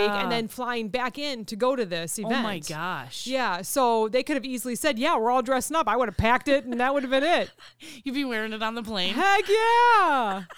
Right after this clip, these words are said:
Speaker 2: Going to have my ginormous t-, turkey leg, or what do they have there?
Speaker 1: <laughs> Yeah.
Speaker 2: I've never been there.
Speaker 1: You've never been
Speaker 2: Everyone
Speaker 1: there?
Speaker 2: else around me has been there, so they're, like, kind of excited to go, and I'm
Speaker 1: Yeah.
Speaker 2: like, "Is there veggie
Speaker 1: It's cool.
Speaker 2: options?"
Speaker 1: Um,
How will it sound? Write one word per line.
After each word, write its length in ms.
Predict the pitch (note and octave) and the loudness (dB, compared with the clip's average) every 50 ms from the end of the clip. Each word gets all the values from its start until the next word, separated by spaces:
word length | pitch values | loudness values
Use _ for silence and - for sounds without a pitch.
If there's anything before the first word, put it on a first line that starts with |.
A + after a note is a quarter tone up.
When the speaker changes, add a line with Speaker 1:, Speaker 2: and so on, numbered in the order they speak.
| - - - - - - _ | -20 -18 -18 -18 -20 -10 _
Speaker 2:
Going 200 | - C#4+ D4 D4 | 2 2 4 4
to 60 | D4 | 4
have 140 | D#4 D4 B3+ | 4 4 4
my 140 | C4 C4+ A#3+ | 2 2 2
ginormous 760 | G#3+ G#3 C4 C4+ C#4 C4 C4 C4 C4+ C#4 C4 C#4+ - - - - | 2 2 2 2 2 2 2 2 2 2 2 2 0 -4 -10 -10
t-, 440 | - C4 B3+ G#3+ G#3 G#3 A3 G#3+ G3 A#3+ | -12 -14 -14 -10 -10 -10 -10 -10 -8 -2
turkey 320 | - A#3+ C4+ C#4 C#4+ F#4+ | 0 2 2 4 4 4
leg, 280 | F#4 F4 F#4 G4 G#4 F4 | 6 6 6 6 6 4
or 100 | F4 D4+ | 4 4
what 120 | D4 F4+ F4 | 4 4 4
do 40 | F4+ | 4
they 120 | E4 - | 4 4
have 260 | C#4+ E4 E4+ F4 E4 C4+ | 6 6 4 4 4 2
there? 280 | A3+ G3+ G3 F#3+ F#3+ | 0 2 0 0 0
Speaker 1:
<laughs> 40 | G3+ | -2
Yeah. 100 | A3 - - _ _ - C4+ | -2 -4 -6 _ _ -2 0
Speaker 2:
I've 100 | E4+ E4+ | 2 4
never 220 | E4 G#4+ A4+ G#4+ D#4 | 6 6 6 6 6
been 220 | C#4 G4 G#4 F#4 | 4 2 2 2
there. 360 | C#4+ A3 G3+ G3 G3 F#3+ F3+ - | 2 2 2 0 0 -2 -4 -6
Speaker 1:
You've 140 | A#3 C4+ B3 | -6 -4 -2
never 200 | B3 A#3+ A#3+ C4+ | -2 -2 -2 -2
been 100 | C#4 A3 | 0 2
Speaker 2:
Everyone 260 | F4+ F4+ G#4+ A#4 A#4 | 4 6 6 6 6
Speaker 1:
there? 80 | G#4+ G4 | 6 4
Speaker 2:
else 120 | G#4 G#4 | 4 4
around 280 | F#4+ D#4+ D4 D4+ E4 F4 | 2 4 4 4 4 4
me 60 | E4+ C4 | 2 2
has 120 | A3+ G#3+ | 0 0
been 180 | F#3 B3+ D4 C#4 | 0 -2 -2 0
there, 120 | A#3+ G#3 | -2 -2
so 140 | G3 - A3+ | -2 -2 0
they're, 180 | A3 A#3+ C4+ C4+ | 0 0 2 2
like, 180 | C4 B3 - | 0 0 -2
kind 200 | - A3+ B3+ B3 | -2 -4 -4 -2
of 80 | B3 B3 | -2 -4
excited 360 | A#3+ - - B3 A#3+ A3+ G#3 F#3+ | -4 -2 -2 -2 -2 -2 -2 -2
to 60 | A3 | -2
go, 60 | A3 | 0
and 80 | G#3+ G3 | 2 4
I'm 420 | A3 B3 - - D4 A3 G#3 - | 4 4 4 4 4 2 2 0
Speaker 1:
Yeah. 60 | - | 0
Speaker 2:
like, 280 | G3 F#3+ F#3 F#3 E3+ - | -2 -2 -4 -4 -6 -10
"Is 220 | - G#3+ A3+ F#3+ - | -10 -8 -8 -6 -4
there 120 | C4 C4+ | -6 -6
veggie 280 | A#3+ A3 A3+ A3+ A3+ A3+ | -6 -4 -4 -4 -4 -4
Speaker 1:
It's 160 | C4+ C#4+ C4+ C4+ | -4 -2 -2 -2
cool. 160 | C#4+ F4 F4 | 0 0 0
Speaker 2:
options?" 420 | E4 F#4 F4 F4 F4+ F4 - - | 2 2 0 0 -2 -2 -4 -4
Speaker 1:
Um, 760 | - A#3 C4 C#4+ C#4+ C#4+ C#4+ C#4+ C#4+ C#4+ C#4+ C#4+ C#4+ C#4+ B3+ | -4 -2 -2 -2 -2 -2 -4 -4 -4 -4 -4 -6 -6 -8 -12